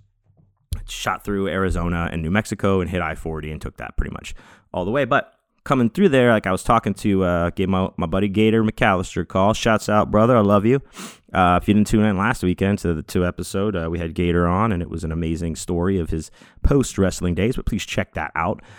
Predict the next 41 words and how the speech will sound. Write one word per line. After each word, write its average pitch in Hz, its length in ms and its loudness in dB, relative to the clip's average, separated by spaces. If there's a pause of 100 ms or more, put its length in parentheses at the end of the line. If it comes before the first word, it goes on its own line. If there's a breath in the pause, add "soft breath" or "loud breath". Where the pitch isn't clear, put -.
(180 loud breath)
Uh, 101 180 -2
but 104 120 -4
Gator's 156 320 4
out 139 120 4
there 127 100 4
on 120 40 4
the 117 80 4
road. 123 160 6
He 143 60 -4
knows 110 220 2
what's - 180 -4
up. 110 180 2
I 92 60 -2
called 107 320 0
him 120 180 2
and, 90 200 -2
um, 80 420 -6 (180)
was 87 140 -4
chatting, 101 500 0
and 90 120 0
he 90 120 -2
said, 98 320 0
he 92 80 -2
was 90 140 -8
telling 107 240 0
me 104 100 0
pretty 135 240 -2
much 127 220 -2
once 110 180 -4
we 107 80 -4
got, 98 160 -2 (100)
once 117 200 -2
I 143 40 0
got 127 200 0 (400 soft breath)
east 139 280 -4
of 92 140 0 (220)
Albuquerque, 87 960 -2
whoops, - 220 -12
everything 98 300 2
should 123 340 0
be 87 340 -2